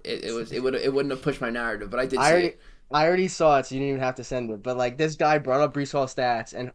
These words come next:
Speaker 2: like, Breece Hall, like, replied back at him, like, "You don't know what you're talking about." It's like, "No, buddy, we know you're not a good runner. We know exactly what we're talking about."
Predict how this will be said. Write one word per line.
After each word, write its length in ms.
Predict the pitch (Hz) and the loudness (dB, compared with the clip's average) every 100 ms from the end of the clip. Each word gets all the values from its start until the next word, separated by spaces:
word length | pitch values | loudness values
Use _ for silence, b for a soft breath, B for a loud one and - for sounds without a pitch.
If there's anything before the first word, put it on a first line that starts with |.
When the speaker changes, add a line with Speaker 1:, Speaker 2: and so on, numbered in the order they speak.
| - | -10
Speaker 2:
like, 200 | 123 123 | -6 -6
Breece 220 | 147 143 147 | -4 -4 2
Hall, 160 | 135 | 2
like, 160 | 127 120 | 2 -2
replied 380 | 135 - 135 127 | -8 -2 -2 0
back 260 | 120 120 | -2 -2
at 80 | 120 | -4
him, 60 | 113 | -6
like, 140 | 110 | -6
"You 60 | 123 | -4
don't 80 | 120 | -2
know 60 | 113 | -2
what 40 | |
you're 100 | 113 | -4
talking 280 | 113 110 107 | -4 -6 -6
about." 200 | 98 98 | -8 -8
It's 80 | 123 | -6
like, 100 | 127 | -2
"No, 140 | 123 | -2
buddy, 240 | 110 107 113 | -2 -6 -6
we 120 | 113 | -4
know 140 | 113 | -4
you're 180 | 101 110 | -4 -4
not 240 | 120 117 | -2 -2
a 60 | 120 | -2
good 160 | 120 107 | -4 -4
runner. 320 | 117 107 98 | -4 -4 -8
We 100 | 107 | -8
know 160 | 110 | -6
exactly 420 | 110 110 110 113 107 | -8 -6 -6 -4 -8
what 120 | 95 | -8
we're 100 | 101 | -8
talking 280 | 92 - 95 123 | -8 -8 -6 -2
about." 200 | 165 | -2